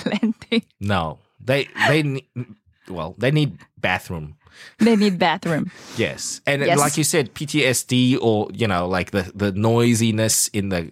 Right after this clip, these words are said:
Speaker 2: in the cabin,
Speaker 1: The car-
Speaker 2: that in the cargo hold or the cabin, you, that annoys the pet. So
Speaker 1: They're
Speaker 2: obviously
Speaker 1: scared of
Speaker 2: Pet
Speaker 1: pets.
Speaker 2: Airways know how to deal with this.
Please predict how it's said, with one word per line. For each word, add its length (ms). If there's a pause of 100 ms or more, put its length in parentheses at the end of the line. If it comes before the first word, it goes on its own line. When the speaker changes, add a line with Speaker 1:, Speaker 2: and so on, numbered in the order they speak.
(380)
Speaker 2:
in 120
the 80
cabin, 460
Speaker 1:
The 80
car- 260 (100)
Speaker 2:
that 300 (160)
in 100
the 80
cargo 360
hold 260
or 100
the 80
cabin, 460 (480)
you, 260 (380)
that 520 (120)
annoys 420
the 80
pet. 400 (220)
So 520 (440)
Speaker 1:
They're 80
Speaker 2:
obviously 380
Speaker 1:
scared 0
of 60
Speaker 2:
Pet 160
Speaker 1:
pets. 100
Speaker 2:
Airways 380
know 340
how 120
to 100
deal 320
with 180
this. 380